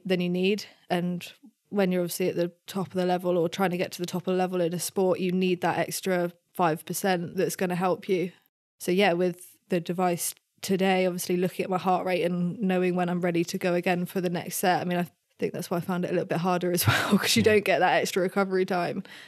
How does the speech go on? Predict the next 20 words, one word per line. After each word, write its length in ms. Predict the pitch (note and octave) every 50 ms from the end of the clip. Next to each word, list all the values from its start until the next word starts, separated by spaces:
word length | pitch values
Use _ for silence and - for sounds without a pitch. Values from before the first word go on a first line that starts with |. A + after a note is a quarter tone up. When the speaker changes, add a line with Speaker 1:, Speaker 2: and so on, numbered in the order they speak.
| - -
Speaker 1:
Um, 180 | F#3+ F3+ E3 F3+
but 80 | G3 G#3+
that's 160 | G3 F3 -
exactly 380 | F#3 F3+ F#3+ - - F#3 F3+
what 320 | F3 F3+ - G3+ G3+ F3 F3
I 40 | F3
want. 380 | F3 F3+ F#3 F3 E3+ F3+ -
And 420 | - F3 F3 F3+ F3 F3 F3 F#3 - _ -
yeah, 260 | G#3 F#3+ F3 E3 E3 - -
I'm 340 | - F#3 F3+ F3 F3+ F3+ E3+ _ - - - - - - - - - - - - - - _ _ _ _ _ -
looking 300 | A#3 A3+ - - G#3 E3+
to 120 | - F#3+
make 180 | G3+ F#3+ D3+ -
big 160 | G3+ F#3+ -
strides 360 | - - G#3 G3 F#3+ F3+ -
in 60 | G3
my, 180 | G3 F#3 - - -
in 160 | G3+ F#3 F#3
my 300 | F#3 F3+ F3 F3 F3+ E3+ E3 - - - -
physical 680 | - - - F#3 - F3 - - F#3+ F3+ F3 E3+ D#3+